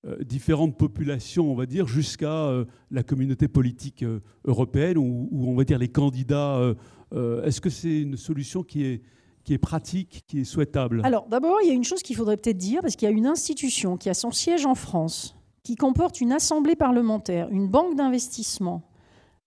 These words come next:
Speaker 2: euh, une cour et une convention de protection des droits humains qui s'appelle le Conseil de l'Europe. Tous les pays concernés font partie du Conseil de l'Europe. D'accord ? L'Ukraine, la Géorgie, la Moldavie, les Balkans.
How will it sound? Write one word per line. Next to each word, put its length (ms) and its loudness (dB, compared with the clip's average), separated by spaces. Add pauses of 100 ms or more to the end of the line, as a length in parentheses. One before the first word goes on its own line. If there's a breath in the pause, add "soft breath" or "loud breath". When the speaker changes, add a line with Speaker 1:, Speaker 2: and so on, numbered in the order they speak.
(100)
Speaker 2:
euh, 500 0
une 180 2
cour 640 8
et 100 0
une 140 -2
convention 560 0
de 60 0
protection 500 -4
des 120 0
droits 220 -2
humains 280 -4
qui 100 -14
s'appelle 240 -2
le 60 0
Conseil 400 -6
de 80 -2
l'Europe. 320 -8 (1000)
Tous 200 12
les 140 10
pays 340 2
concernés 640 2
font 380 -2
partie 440 -2
du 120 -8
Conseil 340 -2
de 80 0
l'Europe. 320 -4 (320)
D'accord ? 260 4
L'Ukraine, 600 4
la 80 4
Géorgie, 680 4
la 100 4
Moldavie, 760 4 (360 loud breath)
les 180 4
Balkans. 520 2